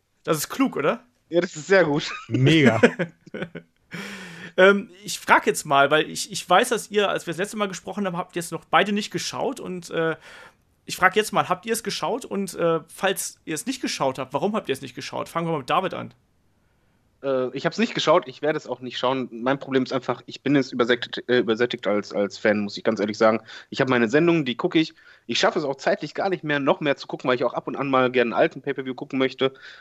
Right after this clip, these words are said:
Speaker 2: Es ist mir zu viel und, äh, muss ich mir nicht geben.
Speaker 1: Alright. Kai, bei dir?
Speaker 3: Ja.
Speaker 1: Ähnlich?
Speaker 3: Bei mir ist dieses,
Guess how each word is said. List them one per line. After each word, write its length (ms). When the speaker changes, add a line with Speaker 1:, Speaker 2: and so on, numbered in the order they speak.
Speaker 2:
Es 100
ist 140
mir 100
zu 140
viel 420
und, 480
äh, 300
muss 160
ich 60
mir 80
nicht 100
geben. 220
Speaker 1:
Alright. 460
Kai, 280
bei 180
dir? 240
Speaker 3:
Ja. 180
Speaker 1:
Ähnlich? 420
Speaker 3:
Bei 140
mir 160
ist 140
dieses, 380